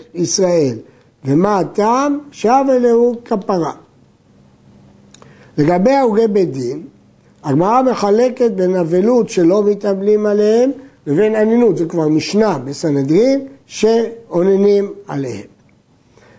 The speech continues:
מהגמרא משמע שהקבורה היא כפרה,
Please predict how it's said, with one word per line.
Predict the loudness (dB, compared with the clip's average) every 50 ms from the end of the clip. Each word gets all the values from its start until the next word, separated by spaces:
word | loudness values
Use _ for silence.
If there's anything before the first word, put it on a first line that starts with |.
| _ -2
מהגמרא | -2 0 0 0 0 0 0 2 2 2 2 2
משמע | 0 0 0 -2 -2 -2 0 0 0 0 -2 -4 -6
שהקבורה | -8 -6 -4 -2 -2 -2 -4 -4 0 0 2 2 2 2 2 2
היא | 2 2 0 0 -2 -4 -4
כפרה, | -4 -4 -2 -2 -2 0 2 0 0 0